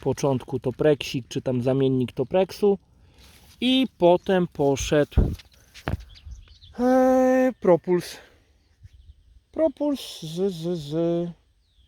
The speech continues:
niczym już, z robakiem. Poszedł Propuls z robakiem. No a na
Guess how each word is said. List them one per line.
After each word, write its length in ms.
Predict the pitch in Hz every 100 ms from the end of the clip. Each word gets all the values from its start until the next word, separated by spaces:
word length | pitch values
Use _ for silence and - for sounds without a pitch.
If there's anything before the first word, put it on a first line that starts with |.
| _ 196
niczym 440 | 151 - 123 113
już, 540 | 104 101 - - - - -
z 40 |
robakiem. 560 | 190 202 113 - 98 110 - _ _
Poszedł 280 | 156 165 -
Propuls 480 | 165 165 160 160 139
z 100 | 135
robakiem. 600 | 151 185 247 - 269 254 - - - _ _ _ _ _ - 180
No 120 | 233
a 100 | 247
na 600 | 247 240 233 226 226